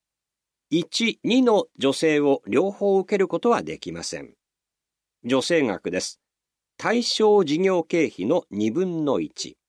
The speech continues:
上限年四万円です。申し込み方法など詳しくは四月二十日までに高齢社会対策課生きがい係へお問い合わせください。電話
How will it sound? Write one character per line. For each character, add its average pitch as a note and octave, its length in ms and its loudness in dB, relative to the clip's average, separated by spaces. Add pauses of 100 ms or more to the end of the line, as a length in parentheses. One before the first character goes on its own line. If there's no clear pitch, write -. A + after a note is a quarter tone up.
(240)
上 B2+ 300 2
限 A2 320 -2
年 B2 360 -2
四 C3+ 340 -2
万 D3 260 -2
円 B2 260 -4
で G2+ 100 -4
す。 - 200 -14 (1000)
申 F3 160 4
し F#3 80 -4
込 F#3+ 100 -2
み F#3 140 0
方 F3+ 200 0
法 B2+ 300 0
な C3 160 -2
ど G2+ 160 2
詳 C#3+ 300 -2
し - 160 -10
く F#2 160 -6
は G#2 180 0 (260)
四 - 200 -2
月 F#3 400 -2
二 C3+ 180 -4
十 - 220 -8
日 - 160 0
ま A#3 180 0
で C#3+ 160 0
に F#2+ 200 -4 (360)
高 G#3+ 340 2
齢 G3 280 -2
社 D#3+ 180 -4
会 D#3+ 300 -2
対 D3 240 -2
策 - 340 -6
課 A2 240 -4 (100)
生 A2 160 -4
き A3 200 -4
が G#3+ 180 0
い G#3 160 0
係 D#3 400 -2
へ E3+ 80 0
お F#2+ 80 -2
問 G2 260 -2
い F#2+ 60 0
合 F2+ 60 -2
わ F2 40 -4
せ - 160 -6
く - 80 -10
だ C#2 120 -10
さ C2 180 -14
い。 B1 80 -20 (380)
電 C3 260 0
話 A#2+ 180 -2